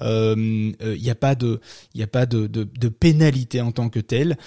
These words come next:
Euh, mais en interne, par exemple, tu peux gaspiller parfois ton, ton, tu peux parfois beaucoup, euh, gaspiller ton budget crawl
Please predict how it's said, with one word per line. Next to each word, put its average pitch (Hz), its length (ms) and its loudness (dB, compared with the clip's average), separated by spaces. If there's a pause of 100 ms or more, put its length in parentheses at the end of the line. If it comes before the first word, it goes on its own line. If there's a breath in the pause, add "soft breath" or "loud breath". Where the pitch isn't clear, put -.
(240 loud breath)
Euh, 110 240 0
mais 127 160 4
en 123 100 4
interne, 139 380 2
par 123 100 -2
exemple, 131 220 0
tu 117 80 -8
peux 120 160 0
gaspiller 120 580 0
parfois 135 380 -2
ton, 110 320 -4
ton, 104 420 -6 (540)
tu - 120 -10
peux 117 140 -2
parfois 135 360 -2
beaucoup, 147 420 0 (200)
euh, 107 120 -4
gaspiller 131 380 -2
ton 127 120 -2
budget 131 400 0
crawl 127 380 0